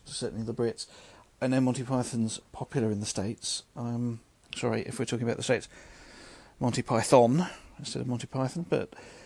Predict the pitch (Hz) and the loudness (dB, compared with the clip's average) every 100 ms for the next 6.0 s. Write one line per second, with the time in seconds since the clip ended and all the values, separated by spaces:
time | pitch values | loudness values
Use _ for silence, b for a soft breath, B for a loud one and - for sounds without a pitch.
0 | B B B - - _ _ _ _ _ | B B B -20 -20 _ _ _ _ _
1 | - 147 196 202 170 123 123 135 - 143 | -2 2 2 2 2 4 2 0 -2 -4
2 | 147 147 131 113 107 113 - 131 120 117 | 0 2 4 4 2 -2 -8 -2 0 2
3 | 120 131 127 127 - - - - - - | 2 0 2 0 -2 -4 -4 -4 -10 -20
4 | b b b b b - - - - 123 | b b b b b -12 -4 0 2 2
5 | - - 123 117 120 117 120 104 120 - | 2 0 0 2 0 0 -2 0 -2 -4